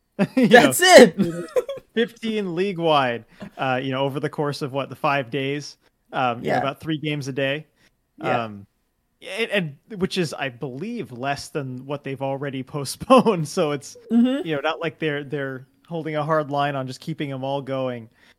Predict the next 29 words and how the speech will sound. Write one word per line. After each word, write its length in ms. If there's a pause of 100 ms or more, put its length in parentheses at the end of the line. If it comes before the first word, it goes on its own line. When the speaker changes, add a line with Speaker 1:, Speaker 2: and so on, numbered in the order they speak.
(180)
Speaker 1:
Um, 460 (400)
yeah, 180
it 80
doesn't 240
make 180
a 60
whole 160
lot 120
of 80
sense 280
to 80
me. 100
I 40
mean, 160
they, 120
they, 240
I 120
suppose, 440
still 360
do 260
reserve, 800 (400)
you 100
know, 160
the 140
right 300
and 180
the 80
ability 520
to 220